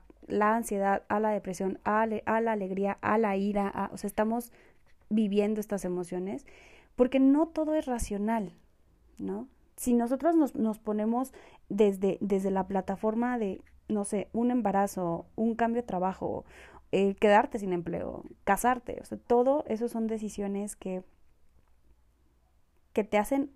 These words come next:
u-, y que a veces dices, "Ay, qué buena, qué buena idea,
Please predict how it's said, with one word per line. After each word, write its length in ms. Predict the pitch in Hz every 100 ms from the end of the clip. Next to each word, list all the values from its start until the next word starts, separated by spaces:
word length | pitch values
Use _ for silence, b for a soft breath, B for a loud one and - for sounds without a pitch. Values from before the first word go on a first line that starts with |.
| - -
u-, 120 | -
y 120 | 214
que 180 | 208 196
a 80 | 190
veces 300 | 214 254 247
dices, 280 | 226 214 -
"Ay, 180 | 262 311
qué 120 | 247
buena, 360 | 247 247 247
qué 120 | - 226
buena 180 | 226
idea, 320 | 226 214 233